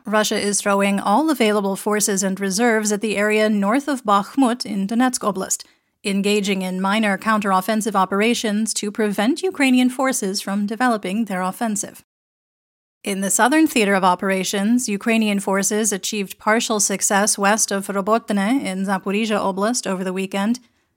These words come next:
and have increased offensive operations toward Kopani in the Tokmak direction, with a flank attack from north of the settlement in addition to the main attack from Robotne to the east.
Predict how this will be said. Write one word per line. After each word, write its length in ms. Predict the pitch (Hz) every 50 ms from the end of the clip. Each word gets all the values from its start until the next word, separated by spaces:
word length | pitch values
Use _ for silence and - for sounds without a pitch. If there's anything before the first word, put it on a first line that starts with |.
| _ -
and 220 | 214 220 226 220
have 180 | 196 220 220 208
increased 500 | 220 220 214 - - 240 311 349 - -
offensive 480 | 330 311 294 - 302 285 262 269 269 233
operations 720 | 226 214 208 214 196 190 190 190 - - 208 214 226 226
toward 340 | - - 208 202 196 190 -
Kopani 480 | - 240 262 247 247 220 208 202 214 226
in 120 | 220 208
the 100 | 185 185
Tokmak 480 | - 233 240 254 254 - 214 196 185 -
direction, 600 | - 196 196 190 180 - - - 202 214 240 - _ _ _ _ -
with 160 | 208 220 208
a 120 | 226 226
flank 360 | - - 220 208 220 269 277
attack 380 | 359 370 - 294 311 302 294 294
from 320 | - - 202 214 214 208
north 260 | 202 202 214 240 247 247
of 120 | 247 220
the 80 | 214 208
settlement 520 | - - 190 190 190 190 185 196 240 - _ _ _ _ _ -
in 160 | 208 208 226
addition 520 | 247 233 254 302 330 - - 196 196 220
to 80 | 240 247
the 140 | 214 233 233
main 240 | 214 185 190 208
attack 340 | 226 220 - 226 202 208 -
from 300 | - - 190 196 202 202
Robotne 580 | 214 233 220 277 277 277 - 208 185 190 214 247 -
to 100 | - 285
the 180 | 190 202 -
east. 300 | 233 196 180 - - -